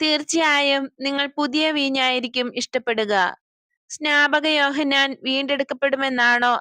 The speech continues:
അങ്ങ് ഉദ്ദേശിക്കുന്നത്? അതെ, തീർച്ചയായും. അദ്ദേഹത്തിന് ഞാൻ മുന്നറിയിപ്പ് നൽകി കഴിഞ്ഞു. നിങ്ങൾ ഇപ്പോൾ തന്നെ പോകുക. കഴിയുന്നിടത്തോളം കാലം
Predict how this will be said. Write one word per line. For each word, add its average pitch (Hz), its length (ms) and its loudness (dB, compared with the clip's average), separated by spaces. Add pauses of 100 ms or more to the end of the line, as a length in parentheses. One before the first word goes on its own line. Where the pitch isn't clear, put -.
അങ്ങ് 240 240 0
ഉദ്ദേശിക്കുന്നത്? 226 840 -2 (1080)
അതെ, 240 380 10
തീർച്ചയായും. 262 1000 2 (360)
അദ്ദേഹത്തിന് 285 680 0
ഞാൻ 269 240 0 (100)
മുന്നറിയിപ്പ് 262 640 -2
നൽകി 240 360 -2
കഴിഞ്ഞു. 214 520 -2 (720)
നിങ്ങൾ 294 340 0 (120)
ഇപ്പോൾ 285 360 0
തന്നെ 294 300 -2
പോകുക. 233 520 0 (640)
കഴിയുന്നിടത്തോളം 294 920 2
കാലം 262 380 2